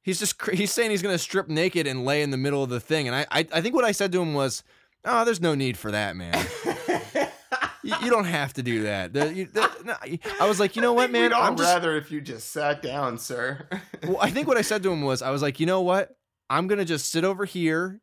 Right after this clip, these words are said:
Speaker 1: You guys can sit over there and have your discussion. No problem. I'm literally,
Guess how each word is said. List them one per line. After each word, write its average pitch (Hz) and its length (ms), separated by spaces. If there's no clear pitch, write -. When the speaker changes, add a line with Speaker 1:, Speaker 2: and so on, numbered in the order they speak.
Speaker 1:
You 147 180
guys 180 280
can 175 120
sit 175 200
over 180 180
there 170 480
and 139 220
have 143 220
your 160 100
discussion. 180 680
No 120 180
problem. 101 640
I'm 135 280
literally, 165 600